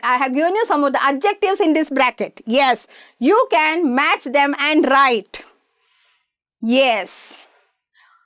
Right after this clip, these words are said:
I'll tell you first one, naughty. Yes, naughty boys. What I will tell you? Naughty boys. And not only I, I am going to tell you naughty boys, I can even tell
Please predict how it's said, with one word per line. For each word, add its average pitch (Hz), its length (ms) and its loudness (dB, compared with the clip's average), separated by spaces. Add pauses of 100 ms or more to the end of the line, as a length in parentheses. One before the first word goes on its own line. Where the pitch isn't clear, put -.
(200)
I'll 392 220 2
tell 349 140 2
you 302 100 0
first 294 280 -2
one, 320 200 2 (180)
naughty. 311 920 2 (1400)
Yes, 269 920 2 (180)
naughty 370 560 2
boys. 320 1200 2 (600)
What 285 200 2
I 311 100 6
will 294 60 2
tell 320 140 2
you? 392 180 4 (360)
Naughty 311 520 2 (180)
boys. 214 480 -2 (300)
And 226 180 0
not 269 180 4
only 466 360 2
I, 294 180 2 (160)
I 254 220 2
am 262 80 0
going 285 180 2
to 320 80 0
tell 277 160 2
you 262 80 -2
naughty 247 300 2
boys, 262 260 2
I 247 80 -2
can 240 160 -2
even 381 320 0
tell 294 300 2